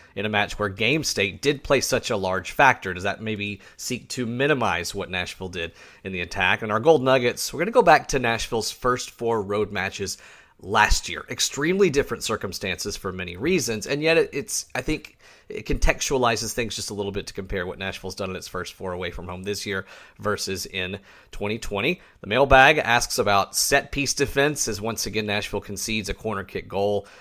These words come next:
Uh, we'll also analyze the form and the function of the N S C attack. What positives can we take away from the match and the weekly Aki Loba inquiry, of course, and then we'll go outside in. Nervy times, friends.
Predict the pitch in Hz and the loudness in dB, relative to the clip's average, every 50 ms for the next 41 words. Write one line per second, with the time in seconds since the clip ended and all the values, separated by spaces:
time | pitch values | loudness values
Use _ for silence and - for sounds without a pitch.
0 | - _ - 98 98 107 113 117 - 117 117 120 113 113 113 110 110 - - 110 | -20 _ -6 -4 -2 0 0 0 0 -2 -2 -2 0 2 2 2 2 0 -2 -6
1 | - - - - 151 156 175 196 190 170 143 131 117 - - - 147 147 139 - | -6 -6 -2 0 4 6 6 6 6 4 2 0 -2 -4 -2 -2 -2 -2 0 -2
2 | - - 143 127 117 101 95 104 95 95 110 107 104 98 - - 107 98 - - | -4 -2 -2 -2 -2 -2 -4 -6 -6 -4 -4 -4 -4 -4 -4 -4 -4 -6 -4 -4
3 | - 110 98 98 - - 123 - - - - 117 131 147 147 156 151 156 143 127 | 0 2 2 2 4 2 -2 -2 -2 -2 2 4 4 4 4 4 4 4 2 2
4 | - - 131 117 110 104 - 104 95 - 92 87 95 123 165 156 - 156 147 139 | 0 -2 -2 0 -2 -2 -4 -4 -6 -6 -4 0 2 2 2 2 0 -4 -4 -2
5 | 135 131 131 135 131 - 95 104 117 113 107 101 101 95 - - 98 95 90 - | 2 2 2 2 2 0 -4 -4 -4 -2 -2 -4 -4 -6 -6 -4 -4 -4 -4 -8
6 | - - - - - 123 120 - 117 113 107 120 156 165 160 160 156 - - 190 | -14 -20 -10 -2 0 0 0 2 -2 -2 4 8 8 10 10 8 6 6 6 4
7 | 202 208 - 190 190 175 170 170 160 - 127 - - - 175 180 185 185 165 - | 4 4 4 4 6 6 6 4 4 2 0 -2 -2 0 4 6 6 6 6 4
8 | - - - - - - - 104 104 110 113 120 120 123 127 135 143 - - 151 | 0 -4 -10 -20 -20 -16 -8 -4 -4 0 2 4 4 6 6 4 4 4 4 6
9 | 143 139 143 139 147 151 147 135 127 120 113 - - _ _ _ _ - 95 95 | 6 8 8 8 6 6 6 4 2 0 -4 -10 -16 _ _ _ _ -10 -4 0
10 | 107 117 123 131 127 135 139 131 147 147 143 143 143 139 131 120 - - - 127 | 2 4 4 4 4 2 0 2 4 6 6 8 6 6 4 2 -2 -2 2 2
11 | 127 127 127 127 113 - - - - | 4 4 2 2 0 -4 -4 -6 -6